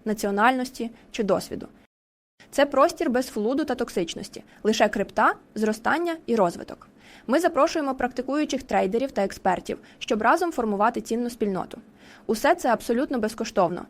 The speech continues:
адже знання — це сила, якою варто ділитися. Якщо тобі відгукується те, про що ми говоримо, якщо ти віриш у блокчейн,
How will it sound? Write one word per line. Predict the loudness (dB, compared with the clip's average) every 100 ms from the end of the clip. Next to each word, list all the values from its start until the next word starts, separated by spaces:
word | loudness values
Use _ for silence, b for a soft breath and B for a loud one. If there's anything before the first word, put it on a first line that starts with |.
| B B
адже | 4 4 2
знання — | 2 2 2 0 -6 -6
це | -4
сила, | 0 2 2
якою | 2 0 2
варто | 2 2
ділитися. | 0 0 0 -4 -12 -16 -20 _ _ _ _ _ _ B B
Якщо | -2 0 0
тобі | 2 2
відгукується | 0 -2 0 -2 -2
те, | -2 -2
про | -2
що | -4 -4
ми | -2
говоримо, | 0 0 0 -2 -6 B B B
якщо | -2 0 0
ти | 0
віриш | 2 2 2
у | 0
блокчейн, | -2 -2 -2 -2 -2